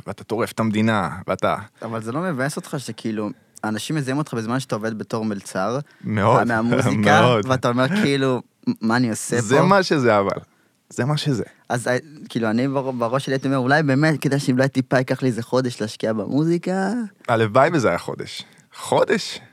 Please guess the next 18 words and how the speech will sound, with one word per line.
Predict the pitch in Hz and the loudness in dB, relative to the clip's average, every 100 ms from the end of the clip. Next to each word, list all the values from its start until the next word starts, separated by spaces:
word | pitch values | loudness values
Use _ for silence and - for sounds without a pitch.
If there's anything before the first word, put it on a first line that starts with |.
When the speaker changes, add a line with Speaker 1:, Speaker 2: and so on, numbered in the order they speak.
| _ - | _ -12
Speaker 2:
זה, | 113 123 131 | -6 -2 -2
זה | 139 | 0
להשקיע | 151 160 - 160 | 0 0 0 0
זמן. | 147 165 | 4 4
Speaker 1:
אתה | 151 | 6
לא | 175 | 6
יודע | 208 156 139 190 | 6 4 6 6
כמה | - 110 95 | 6 2 0
זמן, | 95 90 | -2 -2
זה | 107 | 0
הקטע, | 101 - 143 - - | 0 2 0 0 -10
שאתה | 90 - | -6 0
לא | 107 | 4
יודע | 143 127 139 | 4 4 4
מה | 131 131 | 4 2
אתה | 120 | 0
צריך | - 107 | -4 -2
לעשות. | 110 90 107 92 | 0 0 -2 -4